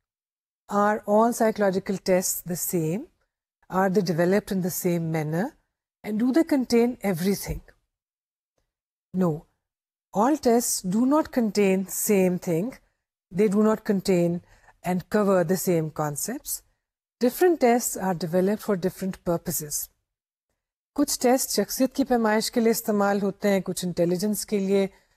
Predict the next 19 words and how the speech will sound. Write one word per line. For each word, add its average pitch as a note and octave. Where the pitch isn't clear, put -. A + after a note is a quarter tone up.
कुछ D#4+
किसी A3+
और E3
चीज़ D#3+
के -
लिए, E3
कुछ G#3
साइकोपैथोलॉजी F3
की G#3+
जांच E3+
करने F#3
के F3+
लिए, F3+
कुछ -
अचीवमेंट F#3
को G3
देखने D#3
के E3
लिए। E3